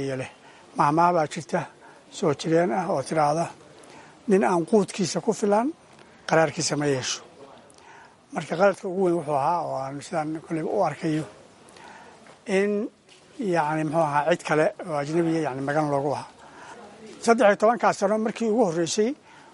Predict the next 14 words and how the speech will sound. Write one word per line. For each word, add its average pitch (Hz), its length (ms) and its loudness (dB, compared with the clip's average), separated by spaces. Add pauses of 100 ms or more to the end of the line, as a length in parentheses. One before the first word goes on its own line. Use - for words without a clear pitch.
(320)
oo 160 560 4
dhaqaale 175 380 4
Soomaaliyeed 185 720 2
iyo 165 240 0
miisaaniyad 165 640 2
dowlad 185 220 2
Soomaaliyeed 160 560 -2
lee-, 196 340 2
leedahay, 190 540 2 (640)
qoonda 165 340 4
loo, 180 280 2
lagaga 160 340 0
daro, 147 300 2
yacni, 135 320 -2